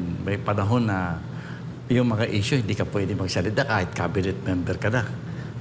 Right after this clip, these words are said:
O may, meron talagang tagapagsalita na sinasabi. Eh, palagay ko, hindi nililinaw ng pagkasaluk-, ng Malacanang,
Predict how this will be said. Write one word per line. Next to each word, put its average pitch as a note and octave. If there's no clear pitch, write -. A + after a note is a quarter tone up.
O E2+
may, G2
meron G#2+
talagang G#2+
tagapagsalita G2+
na G#2
sinasabi. F#2+
Eh, B2+
palagay D3+
ko, E3+
hindi D3
nililinaw C#3
ng C#3
pagkasaluk-, A2+
ng C3
Malacanang, D3+